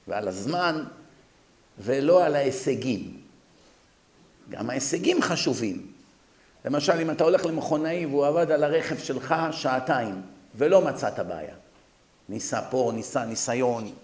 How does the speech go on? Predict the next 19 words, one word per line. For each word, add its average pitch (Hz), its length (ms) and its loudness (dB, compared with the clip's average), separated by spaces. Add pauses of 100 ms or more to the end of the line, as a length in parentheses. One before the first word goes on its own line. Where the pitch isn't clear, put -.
(140)
חיבר 127 420 2
פה, 123 240 6
חיבר 139 320 -2
שם, 131 380 4
פירק 156 280 0
גלגל, 143 520 6 (320)
פירק 175 380 2
איזה 170 200 0
משהו, 160 440 0
הזיז, 175 580 0 (440)
שם 220 200 10
איזה 196 160 6
חלק 208 340 2
חדש. 190 380 8 (320)
שעתיים 190 560 0
עובד, 214 380 4
שלוש 220 360 4
שעות 208 280 4
מזיע, 220 520 6